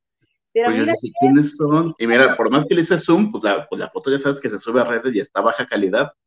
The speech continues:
Speaker 2: Entonces me pixelé bien feo su carita. Entonces dije, "¿Será o no será tú?".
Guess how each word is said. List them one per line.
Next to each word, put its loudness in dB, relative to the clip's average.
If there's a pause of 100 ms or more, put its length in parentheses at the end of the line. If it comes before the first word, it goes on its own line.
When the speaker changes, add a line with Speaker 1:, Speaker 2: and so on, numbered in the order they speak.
Speaker 2:
Entonces -4
me 0
pixelé -6 (320)
bien 0
feo -6
su -6
carita. -2
Entonces -8
dije, -14 (180)
"¿Será -6
o 0
no -2
será -8
tú?". -18